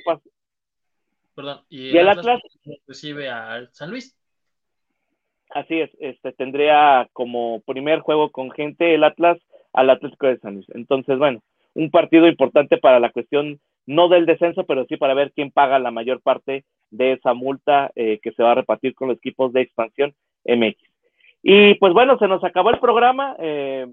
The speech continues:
Speaker 1: muchas gracias a la gente que nos sintonizó. Eh, esperemos que hayan pasado un buen rato, que se hayan enterado de, de lo, de lo más importante del mundo deportivo aquí con nosotros. Y pues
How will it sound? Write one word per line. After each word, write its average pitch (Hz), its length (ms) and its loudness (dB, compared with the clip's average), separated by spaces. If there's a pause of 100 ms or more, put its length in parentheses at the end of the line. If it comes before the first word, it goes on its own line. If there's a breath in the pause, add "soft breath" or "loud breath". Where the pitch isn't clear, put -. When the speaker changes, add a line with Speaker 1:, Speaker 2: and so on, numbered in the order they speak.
(360)
Speaker 1:
muchas 202 360 -2
gracias 180 360 2
a 151 80 -4
la 131 120 0
gente 165 280 -10
que 156 100 -6
nos 135 140 -8
sintonizó. 135 680 0 (400)
Eh, 127 240 0
esperemos 151 440 2
que 156 60 2
hayan 151 220 4
pasado 147 260 2
un 143 80 -4
buen 139 120 -2
rato, 185 260 2
que 147 100 -12
se - 80 -10
hayan 156 280 0 (300)
enterado 165 600 4
de, 143 240 -4
de 131 200 -10
lo, 117 480 -12 (200)
de 123 140 -10
lo 127 140 -6
más 156 220 -4
importante 139 600 -6
del 120 100 -8
mundo 131 300 -4
deportivo 160 440 2
aquí - 200 -2
con 131 140 -2
nosotros. 226 440 2 (560)
Y 185 460 4
pues 185 140 4